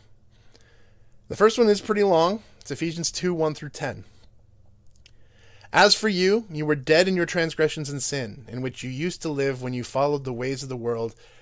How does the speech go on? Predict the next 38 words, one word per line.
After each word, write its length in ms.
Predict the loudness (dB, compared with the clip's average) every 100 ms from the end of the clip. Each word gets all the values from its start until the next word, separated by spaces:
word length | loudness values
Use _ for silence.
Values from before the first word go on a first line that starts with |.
| _ -20 -8 0
and 100 | 0
of 140 | 2
the 80 | 2
ruler 420 | 4 4 4 4
of 140 | 0
the 80 | -6
kingdom 320 | -8 -6 -6
of 100 | -6
the 140 | -8 -10
air, 340 | -10 -12 -18 -20 _ _ -20 -20 _ _ -20 -8
the 140 | -2
spirit 400 | 0 4 6 4
who 160 | 2 0
is 160 | 0 2
now 280 | 2 4
at 80 | 2
work 380 | 2 0 -2 -6 -8
in 140 | -4
those 340 | -2 -2 -4 -10
who 160 | -6 -4
are 100 | -4
disobedient. 720 | -4 -10 -10 -12 -12 -16 -20 -20 -20 -20 -20 -20 _ _ _ _ -20 -20 -2 6
All 260 | 8 8
of 160 | 6 4
us 300 | 0 -2 -8 2
also 480 | 4 4 4 2
lived 280 | 4 2 4
among 300 | 0 0 -2
them 180 | -2 -4
at 80 | -4
one 220 | -4 -6
time, 480 | -6 -6 -6 -8 -6
gratifying 680 | -2 0 0 0 0 -2 -6
the 120 | -12
cravings 460 | -6 -4 -4 -4 -6
of 200 | -8 -6
our 140 | -4
flesh 560 | -4 -6 -8 -8 -14